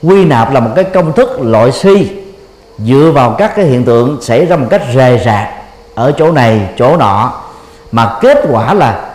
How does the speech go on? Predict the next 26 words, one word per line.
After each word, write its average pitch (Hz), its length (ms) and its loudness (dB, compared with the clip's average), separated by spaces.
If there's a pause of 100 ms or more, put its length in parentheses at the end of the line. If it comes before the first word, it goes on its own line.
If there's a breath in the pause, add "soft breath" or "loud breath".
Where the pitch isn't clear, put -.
(140)
gần 127 400 0
giống 175 220 -2
nhau. 160 200 -2 (800)
Từ 127 140 2
đó, 147 440 0 (180 loud breath)
người 123 100 -2
ta 143 100 2
mới 170 160 -2 (140)
đúc 302 120 0 (140)
kết 269 260 2
thành 131 200 -4
một 113 200 -4
quy 220 180 4
luật 139 180 2 (680)
và 110 120 -2
xem 185 360 0
rằng 120 180 0
nó 156 140 -2 (260)
là 113 140 -2
bất 208 320 -4 (180)
di 151 120 2
bất 196 240 -2
dịch - 460 -4 (100)
từ 131 240 2
thời 117 160 2
này 104 280 -2